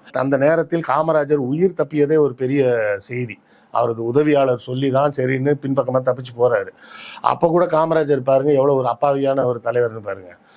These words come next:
"நான் போய் அவங்கள்ட்ட பேசுறேன், அவங்களும் நம்ம இந்தியர்கள் தானே, நீங்க ஏன்பா இப்படி பண்றீங்க?" அப்படின்னு, "நான் அவங்கள்ட்ட போய் பேசுறேன்" அப்படின்றாரு. அப்புறம் அவங்க கூட இருந்தவங்க எல்லாம் சொல்லி, "அவனுங்கெல்லாம் காட்டு பயலுக, அவனுங்கள்ட்ட எல்லாம் பேசினா ஒண்ணும் வேலைக்கு ஆகாது, போகாதீங்க" அப்படின்னு சொல்லி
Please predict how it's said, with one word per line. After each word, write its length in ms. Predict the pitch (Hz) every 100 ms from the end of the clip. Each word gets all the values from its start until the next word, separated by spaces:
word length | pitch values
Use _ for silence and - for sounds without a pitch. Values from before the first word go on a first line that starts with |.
| _
"நான் 200 | - 139
போய் 160 | 135 165
அவங்கள்ட்ட 280 | 143 139 151
பேசுறேன், 460 | 147 160 - 101 101 - _ _ _ _ -
அவங்களும் 380 | 120 147 156 156
நம்ம 420 | 135 135 127 123
இந்தியர்கள் 580 | 120 131 147 135 120 107
தானே, 160 | 110 101 - - - -
நீங்க 220 | 135 131
ஏன்பா 480 | 127 151 151 139 123
இப்படி 60 |
பண்றீங்க?" 480 | 120 123 117 120 113
அப்படின்னு, 260 | 113 107 135
"நான் 300 | 139 131 131
அவங்கள்ட்ட 180 | 131 131
போய் 140 | 143
பேசுறேன்" 420 | 147 165 151 135
அப்படின்றாரு. 360 | 117 117 101 92 - _ _ - -
அப்புறம் 260 | 92 139
அவங்க 140 | 135 135
கூட 200 | 143 139
இருந்தவங்க 200 | 131 127
எல்லாம் 220 | 135 135
சொல்லி, 260 | 127 123
"அவனுங்கெல்லாம் 400 | 135 123 127 131
காட்டு 300 | 135 127 143
பயலுக, 580 | 123 127 120 117 127 127
அவனுங்கள்ட்ட 220 | 120 120
எல்லாம் 220 | 120 135 127
பேசினா 420 | 131 123 131 127
ஒண்ணும் 180 | 120 131
வேலைக்கு 320 | 123 131 120
ஆகாது, 440 | 113 104 117 117 - - - -
போகாதீங்க" 420 | 143 156 139 123
அப்படின்னு 260 | 131 120 117
சொல்லி 400 | 117 110 131 185